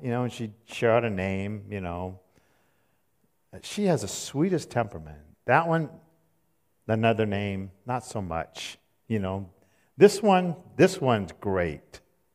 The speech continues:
That one, I don't know where this, this one's thinking ever." And I thought, "Wow. She knows the sheep.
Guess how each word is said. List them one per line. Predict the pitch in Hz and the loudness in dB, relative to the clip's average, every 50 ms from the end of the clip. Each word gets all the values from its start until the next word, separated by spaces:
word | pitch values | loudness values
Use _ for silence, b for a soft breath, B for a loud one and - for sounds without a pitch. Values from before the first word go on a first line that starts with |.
| _ _ _ _ _ _ _ _ _ _ _ _ _ _ _ - | _ _ _ _ _ _ _ _ _ _ _ _ _ _ _ 2
That | 107 127 135 135 | 4 4 4 4
one, | 131 139 135 127 | 4 2 0 0
I | 104 90 92 113 127 | -2 0 2 2 4
don't | 113 104 101 | 4 2 0
know | 95 104 110 98 | 0 0 0 0
where | 87 82 78 78 | 0 -2 -2 -4
this, | 78 92 101 - - - _ _ _ 117 | -4 -6 -8 -8 -14 -20 _ _ _ -4
this | 107 104 - - | -4 -4 -4 -4
one's | - 95 87 - | -6 -8 -8 -6
thinking | - - 107 95 - 98 95 | -4 -4 -4 -2 -4 -4 -2
ever." | 78 80 101 127 127 110 78 - - - - _ _ _ _ _ _ _ _ _ _ _ _ _ _ _ _ _ _ _ _ _ _ _ _ _ _ _ _ _ _ _ _ _ _ _ _ - | 2 6 6 6 6 4 -2 -10 -14 -20 -20 _ _ _ _ _ _ _ _ _ _ _ _ _ _ _ _ _ _ _ _ _ _ _ _ _ _ _ _ _ _ _ _ _ _ _ _ -8
And | 123 117 | -8 -6
I | 113 | -6
thought, | 110 117 110 - - | -6 -6 -8 -8 -8
"Wow. | 110 113 127 123 110 95 - - _ _ _ _ _ _ _ _ _ _ _ _ _ _ _ _ _ _ _ _ _ _ _ _ _ _ _ _ _ _ _ _ _ _ _ _ _ _ _ _ _ _ _ _ _ _ | -8 -8 -8 -8 -10 -12 -16 -20 _ _ _ _ _ _ _ _ _ _ _ _ _ _ _ _ _ _ _ _ _ _ _ _ _ _ _ _ _ _ _ _ _ _ _ _ _ _ _ _ _ _ _ _ _ _
She | - - - | -14 -10 -6
knows | 139 143 165 160 143 | -4 -4 -4 -4 -4
the | 120 | -6
sheep. | 104 - - 69 64 - _ | -8 -10 -12 -14 -16 -18 _